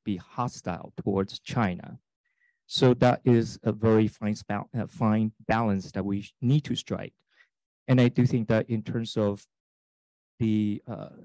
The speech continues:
the preparedness for war is definitely something that Taiwan needs to work on right now, uh, because there's no reason to rely on the goodwill of your enemy. And in order for us to,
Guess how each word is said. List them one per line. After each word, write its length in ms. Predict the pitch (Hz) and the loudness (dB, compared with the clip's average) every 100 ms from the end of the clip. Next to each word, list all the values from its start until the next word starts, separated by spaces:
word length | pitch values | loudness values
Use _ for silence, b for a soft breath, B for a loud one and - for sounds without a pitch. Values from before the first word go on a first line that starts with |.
| _ _ _ _ | _ _ _ _
the 80 | - | 0
preparedness 720 | - - 143 113 95 90 - | 2 2 2 2 2 0 -4
for 160 | - 104 | 2 6
war 520 | 120 104 87 92 107 _ _ _ _ _ _ | 8 8 6 2 -2 _ _ _ _ _ _
is 280 | 120 113 - | 0 0 -4
definitely 480 | - 110 - 107 104 | -4 -4 -2 -4 -4
something 420 | - 110 104 104 | -4 -6 -4 -6
that 120 | 101 98 - _ _ - | -4 -6 -6 _ _ -10
Taiwan 420 | 113 101 104 101 | -4 -2 0 -2
needs 220 | 98 - | -4 -6
to 60 | 107 | -12
work 320 | 104 107 - | -4 -4 -2
on 220 | 101 104 | -2 0
right 200 | 101 98 | 0 0
now, 300 | 101 107 135 - - | 0 -2 -4 -10 -14
uh, 360 | 104 - - 90 - - | -12 -10 -12 -16 -20 -4
because 420 | 113 110 107 - - - - _ _ | 0 0 0 -4 -12 -18 -18 _ _
there's 280 | 117 110 - | 0 0 2
no 140 | 113 | 2
reason 420 | 110 107 104 107 | 4 4 2 -2
to 120 | - 107 | -2 -2
rely 360 | 104 104 104 | -2 0 -2
on 180 | 107 107 | -4 -6
the 60 | 101 | -2
goodwill 480 | 113 110 104 98 107 | -4 -2 -2 -2 -6
of 160 | 101 | -8
your 100 | 107 120 | -8 -2
enemy. 400 | 110 92 90 _ _ _ _ _ _ _ _ - | -2 -2 -10 _ _ _ _ _ _ _ _ -8
And 160 | 110 | -8
in 140 | 127 123 | -4 0
order 240 | 127 127 | 0 0
for 320 | - 113 113 | 0 2 4
us 180 | 113 - | 2 -2
to, 480 | - 117 110 107 | 0 2 2 0